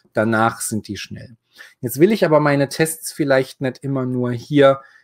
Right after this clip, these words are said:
in dem, äh, in dem Postman Test Runner ausführen, sondern ich hätte das gerne automatisiert. Das heißt, wenn ich meine Collection angepasst habe,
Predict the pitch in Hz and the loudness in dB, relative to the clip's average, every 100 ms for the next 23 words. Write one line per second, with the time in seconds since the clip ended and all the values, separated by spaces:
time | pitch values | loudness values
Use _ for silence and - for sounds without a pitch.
0 | _ - 123 117 113 110 117 113 110 113 | _ -6 0 2 4 2 -2 -4 -6 -6
1 | 113 110 107 - 180 - 190 180 175 190 | -8 -8 -4 0 0 0 -2 -2 -2 -4
2 | - - 175 185 185 202 _ - 170 180 | -4 -2 0 2 0 -4 _ -2 0 0
3 | - 214 202 190 151 135 131 - 131 143 | -2 -2 0 0 -2 -4 -6 -8 -6 -4
4 | 131 123 - 123 113 117 117 113 117 120 | -2 -4 -2 -2 0 0 -2 -6 -4 -4
5 | 104 - 101 113 180 180 - 123 - 117 | -4 -6 -6 2 2 2 -6 -6 -4 -6
6 | 113 - 107 104 - 123 156 - - 170 | -6 -4 -6 -6 -4 0 0 -2 -8 -4
7 | 147 151 156 139 - - 139 | -2 -2 0 -2 -2 -4 -6